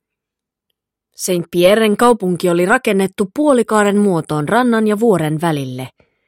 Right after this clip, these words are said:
Rehevä vihreys korostui kirkkaan sinistä taivasta vasten. Oikealla kohosi Mont Pelé,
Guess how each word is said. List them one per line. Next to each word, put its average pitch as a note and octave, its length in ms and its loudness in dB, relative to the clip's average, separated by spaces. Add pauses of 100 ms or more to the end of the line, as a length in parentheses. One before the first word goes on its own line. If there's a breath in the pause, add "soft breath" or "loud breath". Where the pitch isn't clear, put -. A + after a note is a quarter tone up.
(300)
Rehevä E3+ 480 0
vihreys F#3 560 -2
korostui F3+ 540 -2
kirkkaan G#3+ 500 -2
sinistä G#3 400 -4
taivasta G3+ 500 -4
vasten. C#3 500 -8 (800)
Oikealla F#3+ 520 2
kohosi F3 420 -2
Mont E3 300 -2 (140)
Pelé, E3 440 0